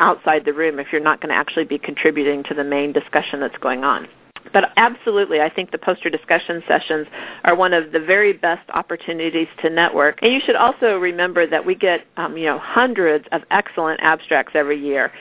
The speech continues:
And so you definitely cannot just assume that the best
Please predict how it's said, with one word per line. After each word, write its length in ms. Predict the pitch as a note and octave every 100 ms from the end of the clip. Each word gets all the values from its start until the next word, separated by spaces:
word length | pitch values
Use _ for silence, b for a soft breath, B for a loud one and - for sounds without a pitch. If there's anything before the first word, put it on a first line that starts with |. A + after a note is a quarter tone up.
| B B
And 140 | E3+ E3+
so 80 | F3+
you 200 | E3 F3+
definitely 480 | F#3+ B3 - A#3+ G#3+
cannot 400 | - F#3 F3 F3+
just 140 | F3+ -
assume 540 | D3+ - F3+ E3 D3+
that 160 | D3+ -
the 80 | D3+
best 260 | D#3 E3